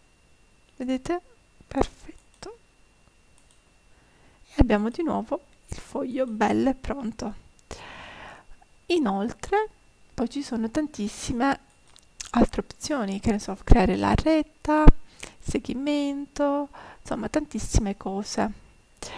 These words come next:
I-, l'angolo e poi qualcosa di più complesso, tipo l'ellisse, l'iperbole, insomma questi di qua diciamo che sono già un pochettino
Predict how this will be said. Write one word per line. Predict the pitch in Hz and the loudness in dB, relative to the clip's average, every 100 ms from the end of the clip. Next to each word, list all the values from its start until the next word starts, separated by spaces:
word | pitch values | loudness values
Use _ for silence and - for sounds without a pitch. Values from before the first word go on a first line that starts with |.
| - - - - - - - - - - - - _ - - 247 | -16 -16 -16 -18 -20 -20 -20 -18 -20 -8 -8 -8 _ -20 -12 -12
I-, | - | 0
l'angolo | - 214 269 269 262 262 269 269 269 269 - - - - - _ _ _ - _ - | 8 8 8 2 0 -2 0 2 0 -2 -10 -20 -20 -20 -20 _ _ _ -20 _ 6
e | - | 12
poi | - 202 | 12 10
qualcosa | - 214 233 | 4 -2 2
di | 202 185 | 2 0
più | - | -6
complesso, | - 339 330 - - 202 - - 240 - - _ _ _ _ _ _ _ _ _ | -6 -6 2 4 6 4 -4 -6 -6 -6 -20 _ _ _ _ _ _ _ _ _
tipo | - 196 - | -12 -8 -2
l'ellisse, | 190 175 196 262 240 - - - 240 | 2 2 0 -2 -2 -4 -6 0 2
l'iperbole, | - - 208 202 - 269 | 2 4 6 6 4 2
insomma | 277 294 196 | 2 0 -2
questi | 269 262 | 0 2
di | 277 | 2
qua | 254 | 2
diciamo | 190 196 233 208 | -2 -2 -4 -2
che | 190 202 | 0 -2
sono | - 208 196 | -2 -8 -6
già | 190 | -4
un | 185 - | -4 -4
pochettino | - 202 180 - 196 190 | -4 0 -2 -4 -8 -8